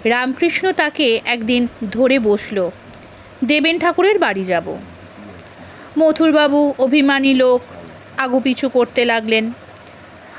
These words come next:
"আমরা কেন সেধে তার বাড়ি যাই? সে নিচে আসতে পারে না?" "ওগো, দেবেন্দ্র যে ঈশ্বরের নাম করে।" "নাম তো তুমিও করো,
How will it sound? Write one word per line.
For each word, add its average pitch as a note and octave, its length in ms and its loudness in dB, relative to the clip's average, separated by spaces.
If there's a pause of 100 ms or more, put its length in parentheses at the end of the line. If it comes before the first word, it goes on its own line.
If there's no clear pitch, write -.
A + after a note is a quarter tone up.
"আমরা F#4 360 2
কেন G4 260 0
সেধে F#4 320 2
তার F4+ 220 0
বাড়ি E4+ 300 0
যাই? F4 220 2 (560)
সে F#4 240 2
নিচে F#4 380 2 (240)
আসতে F4 340 0
পারে G#4 240 2
না?" C4 220 0 (1700)
"ওগো, A#3+ 560 4 (440)
দেবেন্দ্র A#3+ 640 2
যে D4+ 240 2
ঈশ্বরের D4 460 2
নাম A3+ 360 0
করে।" C#4 580 0 (1800)
"নাম D4 280 0
তো F#4+ 260 2 (100)
তুমিও G#4+ 340 2
করো, F#3 360 0